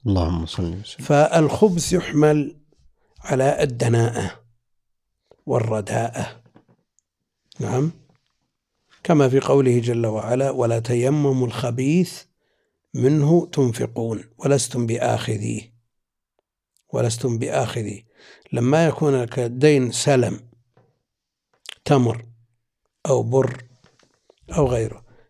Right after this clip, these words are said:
Speaker 2: هل تأخذ الردي من هذا؟
Speaker 1: لا.
Speaker 2: الردي من هذا الطعام الذي لك في ذمة ال-، المدين لك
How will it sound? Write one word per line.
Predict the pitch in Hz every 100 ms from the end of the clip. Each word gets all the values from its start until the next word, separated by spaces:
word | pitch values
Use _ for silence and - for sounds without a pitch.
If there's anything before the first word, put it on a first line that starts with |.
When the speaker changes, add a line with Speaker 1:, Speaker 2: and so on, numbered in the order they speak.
| -
Speaker 2:
هل | 156
تأخذ | - 190 - 170
الردي | 151 131 156 139 147 139 - -
من | 131
هذا؟ | 127 131 120 139 139 - _ _ _ _ _ _ _ _ _ _ _ _ _ _ _ _ _ -
Speaker 1:
لا. | 107 135
Speaker 2:
الردي | 117 131 131 113
من | 107 113
هذا | 117
الطعام | 113 - 120 123 117 113
الذي | 110 117 113 - -
لك | 117 -
في | 110 113
ذمة | 110 131 120 110 - - _ _ _ _ _ _ _ _
ال-، | 120 120
المدين | 135 123 113 110 135 110 113
لك | 120 - 107 110